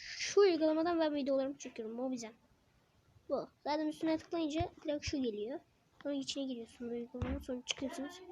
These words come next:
Hala böyle duruyor. Arkadaşlar bu arada ben dediğim gibi buradan çekiyorum videoları. Ve ben bu Minecraft'ı oynamıyorum.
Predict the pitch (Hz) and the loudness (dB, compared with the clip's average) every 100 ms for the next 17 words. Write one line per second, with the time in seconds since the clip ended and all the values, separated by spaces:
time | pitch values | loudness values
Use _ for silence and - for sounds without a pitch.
0 | - - 311 339 339 330 330 330 269 320 | -16 2 6 8 10 8 6 4 4 4
1 | 294 311 403 - _ _ _ - - - | 4 2 -2 -8 _ _ _ -14 -14 -14
2 | - - - - _ - - 294 294 349 | -12 -12 -14 -20 _ -12 -2 0 0 0
3 | 277 277 294 302 311 320 - 240 226 - | 0 0 0 2 2 2 -4 -6 -8 -12
4 | - 294 302 311 277 302 302 269 285 277 | 0 2 4 4 2 0 -2 0 0 0
5 | 240 240 233 226 233 269 403 440 - - | -4 -10 -2 -2 0 2 2 0 -12 -14
6 | - - - - - - - 302 427 508 | -16 -20 -20 -20 -20 -20 -10 0 4 4
7 | 587 - 359 415 403 392 381 392 392 403 | 2 0 2 2 2 2 2 2 0 2
8 | 494 392 339 262 208 | 2 2 2 0 -4